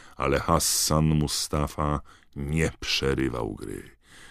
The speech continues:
Chyba tego nie dostrzegł, a Harry nie mógł go za to winić.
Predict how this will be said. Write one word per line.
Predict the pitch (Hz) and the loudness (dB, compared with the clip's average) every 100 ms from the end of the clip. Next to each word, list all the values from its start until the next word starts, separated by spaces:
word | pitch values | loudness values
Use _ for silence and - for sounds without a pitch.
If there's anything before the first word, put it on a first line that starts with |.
| - | -18
Chyba | - 95 82 73 | -2 2 2 2
tego | 73 69 | 0 0
nie | 65 62 | -2 -2
dostrzegł, | - - - - - 50 - - - - - - | -6 -4 -4 -2 -2 -4 -8 -8 -10 -16 -20 -18
a | - - | -8 -6
Harry | - 53 98 - - - _ _ _ - | -2 0 0 0 -6 -20 _ _ _ -6
nie | 71 78 73 | 0 2 2
mógł | 64 71 76 | 0 4 6
go | 78 73 | 6 4
za | 69 | 4
to | 87 | 4
winić. | 87 73 58 - - - | 4 4 0 -4 -4 -4